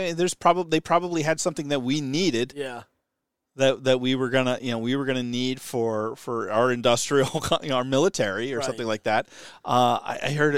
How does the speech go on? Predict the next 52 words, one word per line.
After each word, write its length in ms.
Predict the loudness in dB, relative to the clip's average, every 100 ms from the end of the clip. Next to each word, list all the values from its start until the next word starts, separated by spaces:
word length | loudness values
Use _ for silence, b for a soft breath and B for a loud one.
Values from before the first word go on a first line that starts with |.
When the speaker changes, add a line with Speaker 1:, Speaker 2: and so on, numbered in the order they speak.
| -2
Speaker 1:
an 120 | -6
interesting, 600 | -6 -4 -2 -2 -4 -8 B B B -4
it 120 | 0
was 180 | 0 0
when 140 | 0
we 120 | 0
went 240 | 0 -2 0
to, 200 | 0 0
when 220 | -4 -6
we, 120 | -4 -6 -6
when 220 | -8 -6
we 80 | -4
went 340 | -2 -4 -4
to 160 | -4 -4
war 680 | -4 -2 2 4 4 2 -2
in 120 | -6
Iraq 340 | -4 -2 -4 -6
the 100 | -12
first 380 | -10 -8 -8 -8
time. 260 | -12 -18 _ _
Speaker 2:
Yeah. 260 | -18 -16 -20 _ _ _ _ _ _ -18 -8
Speaker 1:
Uh, 180 | -6 -4
we 80 | -4
went 160 | -6
to 80 | -4
the 100 | -2
U 220 | 0 2
N. 240 | 2 -2 -6 _ _ _ _ _
Colin 280 | 2 4 2
Powell 240 | 2 2
made 240 | 2 -2 -2
his 200 | -4 -6
pitch, 640 | -6 -6 -6 -6 -8 -10 _ _ _ _ _ _
and 160 | -8 -2
there 100 | -2
was 120 | -2
a 60 | -4
comp-, 340 | -4 -4 -4 -6
there 180 | -2 -2
was 120 | -2
a 60 |
country 400 | -6 -8 -8 -6
in 80 | -6
Africa. 380 | -6 -8 -8 -12
I 40 |
can't 200 | -12 -12
remember. 120 | -10 -8
I 40 |
think 180 | -8 -6
it 20 |
was 120 | -6
Zimbabwe. 680 | -4 -4 -2 -2 -2 -6 -12